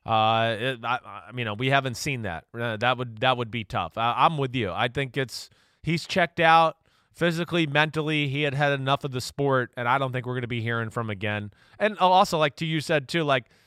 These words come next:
you know, if you're a, th-, the Colts, I mean, th-, that ship's gone. It's done. You know, a-, again, I think there's guys in that locker room that probably are gonna be like, "Man, why d-, I, he quit on us two years ago. I don't want him in here as our quarterback now." That, that wouldn't be the best look either for that locker room. So,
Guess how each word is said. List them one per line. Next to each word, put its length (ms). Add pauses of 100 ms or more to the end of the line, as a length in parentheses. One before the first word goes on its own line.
(440)
you 60
know, 160
if 200
you're 200
a, 60 (220)
th-, 160
the 140
Colts, 500
I 40
mean, 180
th-, 160
that 160
ship's 500 (140)
gone. 340
It's 180
done. 440 (160)
You 60
know, 200
a-, 180
again, 300
I 140
think 180
there's 160
guys 280
in 60
that 160
locker 300
room 140
that 180
probably 300
are 40
gonna 120
be 80
like, 120
"Man, 440 (380)
why 160
d-, 60
I, 140
he 180
quit 320
on 160
us 200
two 100
years 300
ago. 200
I 120
don't 180
want 240
him 260
in 120
here 180
as 140
our 80
quarterback 580
now." 300
That, 220
that 180
wouldn't 200
be 120
the 80
best 260
look 180
either 280
for 100
that 160
locker 320
room. 220
So, 320